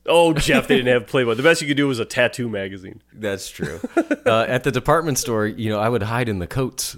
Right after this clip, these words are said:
Speaker 2: Like, you know, you find those, like, the
Speaker 1: Oh, really?
Speaker 2: trees of the thing and, like, hide in the display.
Speaker 1: I have, I feel like this happened to me a lot. If I was in a place with my mom holding her hand, like, when I was really little, uh, like a, a freshman in high school,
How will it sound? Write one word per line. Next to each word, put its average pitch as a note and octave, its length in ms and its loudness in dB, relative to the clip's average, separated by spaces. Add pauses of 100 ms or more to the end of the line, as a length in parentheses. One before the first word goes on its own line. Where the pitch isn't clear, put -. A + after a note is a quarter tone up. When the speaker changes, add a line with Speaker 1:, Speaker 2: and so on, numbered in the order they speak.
(140)
Speaker 2:
Like, F#2 240 -2
you A#2 60 -2
know, A2 100 -2
you A2 140 -4
find A2 240 -4
those, G#2+ 160 -4
like, G2 180 -2
the C#3 80 2
Speaker 1:
Oh, D3 60 4
really? B2+ 260 2
Speaker 2:
trees C3 160 -2
of B2 80 -4
the A#2 60 -4
thing B2+ 280 -2
and, A2+ 140 -4
like, G#2 220 -2
hide A2+ 320 2
in A#2 100 -2
the G2+ 100 -4
display. G2 760 -4 (280)
Speaker 1:
I A3 140 0
have, F4+ 320 -4 (520)
I F3 120 -4
feel F#4 160 -4
like C#4 100 -4
this F3+ 120 -2
happened E3 240 2
to - 20 2
me D3 80 4
a B2+ 80 2
lot. C3 320 4
If B2 100 -4
I B2+ 120 4
was B2+ 200 0
in B2+ 140 0
a A2 240 0
place - 560 -4 (100)
with A#2 140 -6
my A#2 100 2
mom A2 280 2
holding A2 260 0
her G2 100 -2
hand, G2 460 -6
like, G#2+ 100 -6
when A2 100 -2
I G2 40 -2
was F#2 140 -8
really G#2 200 -4
little, F#2+ 320 -10 (420)
uh, D2 60 -10
like G2 140 -6
a, F#2 100 -6 (140)
a F2+ 100 -12
freshman F#2 380 -8
in F2+ 100 -10
high F#2 120 -10
school, - 200 -18